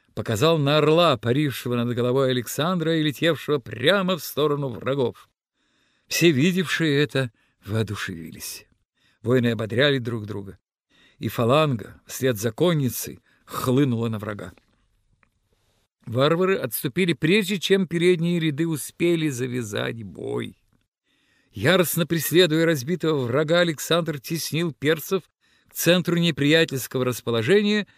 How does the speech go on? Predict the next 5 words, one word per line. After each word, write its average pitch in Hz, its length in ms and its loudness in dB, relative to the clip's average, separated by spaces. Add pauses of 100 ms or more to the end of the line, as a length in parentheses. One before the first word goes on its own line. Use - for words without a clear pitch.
(200)
где 120 160 0
находился 151 800 2 (280)
сам 143 640 -2 (180)
Дарий. 98 640 -8 (880)
Александр 127 720 -2